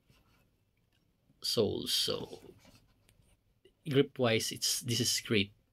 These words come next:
because of the, of the grooves in it. And there's no issue here of, uh, stones getting stuck.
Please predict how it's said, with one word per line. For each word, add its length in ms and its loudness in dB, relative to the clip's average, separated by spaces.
because 240 -6
of 220 -2
the, 100 -2
of 240 -2
the 420 2
grooves 440 2
in 140 2
it. 420 -8
And 360 6
there's 200 2
no 80 6
issue 360 6
here 400 2
of, 240 0
uh, 180 0
stones 960 -2
getting 240 0
stuck. 320 -6